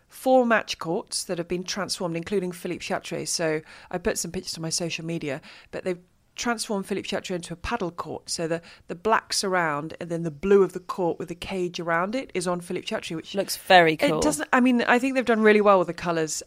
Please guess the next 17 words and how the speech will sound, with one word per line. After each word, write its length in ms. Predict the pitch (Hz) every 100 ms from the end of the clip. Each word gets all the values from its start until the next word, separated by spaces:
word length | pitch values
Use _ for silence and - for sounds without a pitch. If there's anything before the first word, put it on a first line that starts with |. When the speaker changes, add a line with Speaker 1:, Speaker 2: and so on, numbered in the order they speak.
| -
Speaker 1:
and 340 | 175 180 175 _ - - _ _ -
it's 160 | 190
so 240 | - 233 220
strange 760 | - - 214 202 196 190 - - _ _
to 100 | -
think 460 | 180 - 190 170 -
that, 160 | 170 190
what, 280 | 165 - _ _ -
four 160 | 190
or 60 | 180
five 240 | 175 165
weeks 240 | 160 165 -
ago, 140 | 160
Rafa 280 | 156 160 -
Nadal 240 | 160 156
was 140 | 151 160
on, 180 | 156